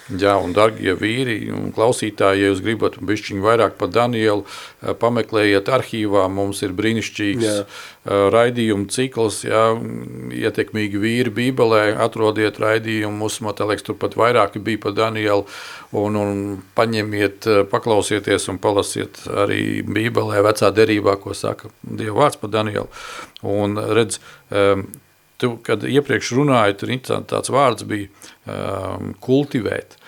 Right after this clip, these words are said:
Speaker 2: Jā.
Speaker 1: Un šis, ā, vārds kultivēt, ā, mēs viņu varētu, m, nu, pielietot ļoti labi agrārajā, ā, lauciņā,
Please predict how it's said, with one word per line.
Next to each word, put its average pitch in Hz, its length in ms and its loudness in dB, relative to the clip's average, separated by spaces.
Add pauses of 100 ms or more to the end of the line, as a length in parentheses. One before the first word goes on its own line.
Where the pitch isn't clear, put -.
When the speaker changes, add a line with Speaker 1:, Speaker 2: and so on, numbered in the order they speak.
(140)
Speaker 2:
Jā. 107 160 0
Speaker 1:
Un 107 160 0
šis, 127 220 -2 (100)
ā, 107 160 2
vārds 113 400 0
kultivēt, 123 640 -4
ā, 110 120 -4 (340)
mēs 104 180 -6
viņu 104 140 -6
varētu, 110 500 2 (160)
m, 104 140 -10 (260)
nu, 104 140 -4 (580)
pielietot 117 640 2
ļoti 104 240 -2
labi 117 320 2
agrārajā, 98 800 0
ā, - 520 -8 (240)
lauciņā, 131 640 2